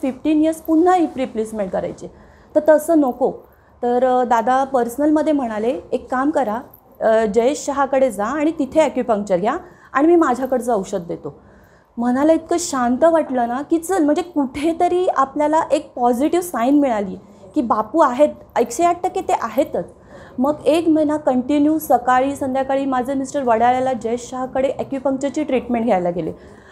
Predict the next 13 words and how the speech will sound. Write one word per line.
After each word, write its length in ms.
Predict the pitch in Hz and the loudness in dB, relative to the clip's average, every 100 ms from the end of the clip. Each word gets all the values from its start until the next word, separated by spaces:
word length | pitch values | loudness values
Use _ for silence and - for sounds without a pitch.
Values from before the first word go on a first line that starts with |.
| - | -6
आणि 160 | 254 302 | -2 0
बाप्पाची 500 | 254 240 - 294 330 | 0 -4 -2 -2 -2
कृपा 540 | - 247 240 254 294 | -2 -2 0 -2 -2
की 140 | 349 302 | -4 -4
त्यांचं 340 | 320 294 349 | -2 0 -2
pain 340 | 349 302 294 320 | -2 -2 0 0
इतकं 560 | 285 - _ _ - 392 | -2 -8 _ _ 0 2
relief 320 | 381 339 339 | 4 2 2
झालं, 340 | 269 320 254 | 0 -2 0
इतकं 300 | 294 311 - | 0 -2 -2
relief 320 | 349 339 269 240 | 0 0 -2 -2
झालं 320 | 247 226 311 - - - _ - | 0 2 0 -4 -20 -20 _ 0
की, 320 | 311 359 | 0 0